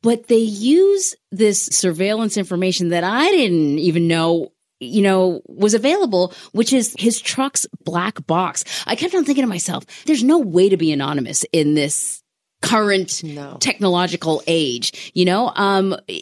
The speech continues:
Speaker 1: you can turn off tracking devices, you can turn off whatever you want on your phone. Man, if people wanna find you, they can find you. So they're able to figure out where her body might be based on the truck data. Was that sort of new to you, or have you seen that before used?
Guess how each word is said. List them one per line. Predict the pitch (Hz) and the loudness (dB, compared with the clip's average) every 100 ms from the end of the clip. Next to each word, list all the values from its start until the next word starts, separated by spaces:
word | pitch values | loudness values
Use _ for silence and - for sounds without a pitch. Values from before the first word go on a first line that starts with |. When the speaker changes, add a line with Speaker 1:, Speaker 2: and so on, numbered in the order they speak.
| - | -10
Speaker 1:
you | 185 190 | -6 -2
can | 233 233 | 0 -2
turn | - 220 240 | -2 -2 0
off | 220 226 - | 0 0 -2
tracking | - 202 214 220 | -4 -4 -2 -2
devices, | 214 214 196 202 | 0 -2 -2 -4
you | |
can | 185 | -4
turn | 180 240 | -2 -4
off | 226 | -2
whatever | 190 220 208 | 0 0 2
you | 190 | 2
want | 208 208 | 2 0
on | |
your | 175 | 0
phone. | 226 226 226 214 - - - - | 0 0 2 0 -4 -16 -16 -2
Man, | 202 269 202 | 2 2 2
if | 202 | 0
people | 339 403 | 2 2
wanna | 233 | 0
find | 170 180 165 | 0 0 0
you, | |
they | 156 | -2
can | 156 | -2
find | 139 170 143 | -4 -2 -2
you. | 117 - - | -4 -10 -4
So | - 240 | 0 2
they're | 285 403 - | 2 0 0
able | 269 339 330 180 175 170 - _ | 2 2 2 -2 -2 -4 -10 _
to | 208 | -2
figure | 185 - 294 311 233 | -2 -2 -2 0 -2
out | 180 175 170 - | -2 -2 -4 -4
where | 180 196 202 | -2 0 0
her | 254 | 0
body | 254 185 170 233 | -2 -2 -2 0
might | 214 220 - | 0 -2 -4
be | 180 127 151 175 _ _ _ _ - | -4 -4 -6 -10 _ _ _ _ -6
based | 220 294 254 | -4 -2 -2
on | 208 | -4
the | - | -4
truck | - - - - | -8 -6 -8 -8
data. | - 160 - - - _ | -14 -14 -16 -20 -20 _
Was | 185 | -2
that | 254 311 - - | 0 0 -6 -8
sort | 254 | -6
of | 214 | -4
new | 196 208 269 | -2 0 0
to | 302 330 | 2 2
you, | 311 311 | 2 2
or | 208 | 0
have | 190 | -2
you | 220 | -4
seen | 214 220 202 | -2 -2 -4
that | 175 | -6
before | 165 - 175 | -8 -4 -2
used? | 143 131 104 | -2 -4 -8